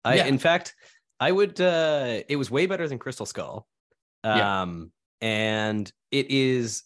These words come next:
Speaker 1: it was very different than the original series.
Speaker 2: Yeah.
Speaker 1: In that I, I wrote a couple times that, um, it was much faster, frantic, and more action-y than the original series.
Speaker 2: Yeah.
Speaker 1: Um,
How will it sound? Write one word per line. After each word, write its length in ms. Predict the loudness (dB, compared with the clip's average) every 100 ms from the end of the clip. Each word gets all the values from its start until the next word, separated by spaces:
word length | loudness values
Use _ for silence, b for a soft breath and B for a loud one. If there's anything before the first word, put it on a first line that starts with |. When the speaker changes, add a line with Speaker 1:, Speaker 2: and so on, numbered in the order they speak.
| -6
Speaker 1:
it 60 |
was 160 | -4 -2
very 280 | 0 0 -2
different 500 | -2 -2 -4 -8 -8
than 120 | -4 -2
the 100 | -2
original 320 | -2 -2 -6
series. 580 | -6 -8 -8 -12 -12 -16 b b
Speaker 2:
Yeah. 180 | -6 -6 _ _
Speaker 1:
In 140 | -2 2
that 260 | 2 -2 -8 _ _ _ _ _ _ _
I, 160 | -4 -4 -2
I 60 | 2
wrote 200 | 4 2
a 40 |
couple 280 | 2 -2 -2
times 560 | -2 -2 -2 -6 -8 -6
that, 280 | -2 -2 -4 _ _ _ _ _ _ -4
um, 600 | -2 0 -2 -4 -6 -10 _ _ _ _ _ -8
it 120 | -4
was 160 | -2 0
much 380 | 0 -2 -8 -16
faster, 840 | -20 -6 -2 -2 -4 -8 -8 -10 -14 _ _ _ _ _
frantic, 640 | -10 -2 0 2 0 -2 -8 -4
and 80 |
more 240 | 0 0 -2
action-y 560 | -4 -4 -4 -6 -6 -8
than 160 | -8 -8
the 120 | -6
original 380 | -6 -6 -6 -6
series. 640 | -6 -6 -6 -8 -10 -14 -10
Speaker 2:
Yeah. 280 | -6 -4 -6 -14 _
Speaker 1:
Um, 540 | -2 0 0 0 -4